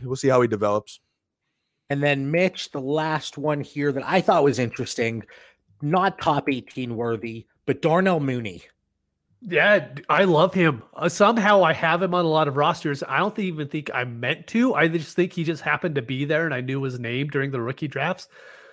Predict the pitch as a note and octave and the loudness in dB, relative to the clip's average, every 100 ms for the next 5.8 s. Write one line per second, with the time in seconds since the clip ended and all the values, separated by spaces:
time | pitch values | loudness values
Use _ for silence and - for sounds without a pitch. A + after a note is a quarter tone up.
0 | _ - D#3+ G3 G3 G3+ G3 G3 G3 D#3+ | _ 4 6 6 6 4 6 6 6 4
1 | D3+ C3+ B2+ D3 C#3 C3+ D3+ E3+ E3 A3+ | 2 2 0 0 2 4 4 4 2 -2
2 | C4 G3+ D#3+ D3 G#3 C4 A#3 A3+ A3+ A3 | 0 0 -2 0 0 0 2 2 4 2
3 | B3+ F#3+ A#3 A#3+ B3 - - D3+ E3 - | 0 2 2 4 0 0 0 2 2 0
4 | G3 G3 F3+ D#3 A3 B2+ - _ _ _ | -2 0 -2 2 2 0 -6 _ _ _
5 | _ - E3+ D#3+ D#3+ E3 D3 | _ 0 4 4 2 0 -2